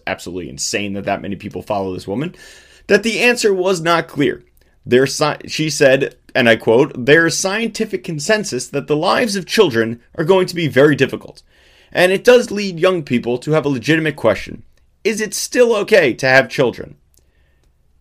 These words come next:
Life is supposed to be difficult. Let's start with that. Life is competition.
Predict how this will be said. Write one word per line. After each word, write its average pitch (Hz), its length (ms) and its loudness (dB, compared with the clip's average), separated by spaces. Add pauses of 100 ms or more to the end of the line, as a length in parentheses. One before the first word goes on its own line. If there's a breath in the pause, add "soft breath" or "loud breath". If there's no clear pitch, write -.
(1000)
Life 269 340 4
is 269 140 0
supposed 196 400 4
to 117 40 -4
be 120 80 -2
difficult. - 460 -4
Let's - 220 0
start 147 280 2
with 107 140 -8
that. - 300 -12 (340)
Life 233 300 4
is 208 100 0
competition. 120 720 -4